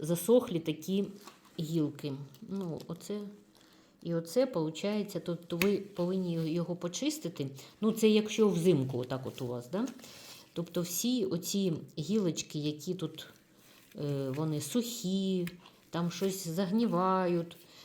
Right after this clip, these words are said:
якось там, е, ну, негарно себе ведуть. Тобто от сюди,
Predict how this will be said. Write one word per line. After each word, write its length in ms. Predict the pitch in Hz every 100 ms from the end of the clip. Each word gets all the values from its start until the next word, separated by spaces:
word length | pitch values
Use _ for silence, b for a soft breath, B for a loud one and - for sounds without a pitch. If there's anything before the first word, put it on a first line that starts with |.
| B -
якось 440 | 160 190 190 180
там, 300 | - 185 190
е, 360 | 180 165 160 147 - -
ну, 180 | 196 202
негарно 440 | 175 170 190 190 180
себе 260 | 180 180
ведуть. 300 | 180 180 180
Тобто 240 | 185 180 185
от 100 | -
сюди, 580 | 214 185 175 175 143